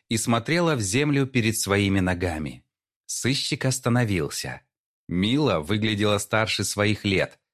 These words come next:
была яркой брюнеткой с роскошными густыми волосами. «Да, есть о чём подумать этой девушке, есть чего бояться».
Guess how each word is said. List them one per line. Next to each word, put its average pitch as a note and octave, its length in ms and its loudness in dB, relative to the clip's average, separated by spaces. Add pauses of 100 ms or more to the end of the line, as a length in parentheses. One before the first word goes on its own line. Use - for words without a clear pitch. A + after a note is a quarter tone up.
(120)
была G#2+ 320 0
яркой A2+ 520 -2
брюнеткой C3 880 -2
с - 140 -8
роскошными C#3 800 0
густыми G#2+ 520 -2
волосами. D#2 800 -4 (640)
«Да, C3+ 760 0
есть C3 520 -2
о C3+ 80 -2
чём C3 300 0
подумать B2 560 2
этой A#2 360 0
девушке, F#2 760 0 (300)
есть G2+ 760 -2
чего A2 380 0
бояться». G#2 640 -2